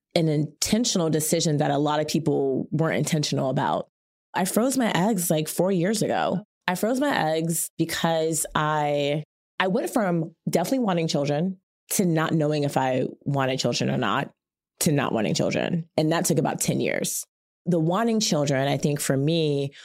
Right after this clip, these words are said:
was the fact that I came from a, a family of six kids. And my parents were just like, they were like,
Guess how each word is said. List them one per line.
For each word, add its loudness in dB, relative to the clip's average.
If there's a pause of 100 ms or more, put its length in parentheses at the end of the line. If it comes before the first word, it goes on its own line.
(160)
was 0
the 0
fact 0
that 2
I 0
came 0
from 0
a, -2
a -2
family 0
of -2
six -2
kids. -2 (300)
And 2
my 2
parents 0
were 0
just 0
like, 0
they 0
were 0
like, 0